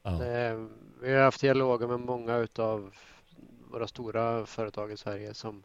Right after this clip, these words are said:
Speaker 2: har startat startgroparna och sagt att, "Men vi börjar, vi måste ta tag i vår, våran compliance, vi måste ta tag i det här." Och så fort de fick nys om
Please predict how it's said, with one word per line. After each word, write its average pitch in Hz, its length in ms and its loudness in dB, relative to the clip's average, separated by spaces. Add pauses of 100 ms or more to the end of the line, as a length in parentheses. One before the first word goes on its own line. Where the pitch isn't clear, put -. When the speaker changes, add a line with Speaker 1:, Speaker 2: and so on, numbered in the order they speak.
(640)
Speaker 2:
har 127 100 -2
startat - 300 -2
startgroparna 117 680 -4
och 110 60 -4
sagt 117 180 -2
att, 110 80 -4
"Men 120 160 -6
vi 123 100 0
börjar, 117 360 2 (140)
vi 135 180 -2
måste 131 260 0
ta 107 120 -14
tag 113 380 4
i 107 140 0
vår, 104 200 0
våran 101 360 -6
compliance, 117 540 -6
vi 127 40 -12
måste 117 180 -12
ta 110 200 -2
tag 104 120 -4
i 104 40 0
det 101 60 -2
här." 104 320 -4 (800)
Och 131 360 0
så 131 140 -2
fort 123 240 -4
de 110 180 -4
fick - 300 -10
nys 117 320 -8
om 101 280 -6